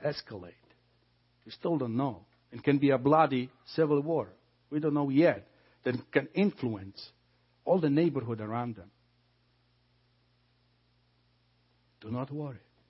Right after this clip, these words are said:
Worry about the kingdom first. Everything else, as long as you represent me in the right way,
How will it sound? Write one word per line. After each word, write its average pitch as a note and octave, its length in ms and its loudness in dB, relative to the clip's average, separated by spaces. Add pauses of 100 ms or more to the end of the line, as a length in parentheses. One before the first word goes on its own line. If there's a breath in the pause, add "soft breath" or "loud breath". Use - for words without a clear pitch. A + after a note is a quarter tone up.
(1700)
Worry C#3 180 -6
about C3+ 180 -4
the B2+ 80 -10
kingdom A#2+ 460 -6
first. F#2 300 -16 (1700)
Everything D3+ 560 0
else, - 480 -8 (360)
as G#2+ 120 -14
long D3+ 220 4
as B2+ 140 2
you C3+ 80 0
represent B2+ 600 0
me D3 80 4
in B2+ 60 2
the B2 100 0
right C#3 260 2
way, B2+ 380 0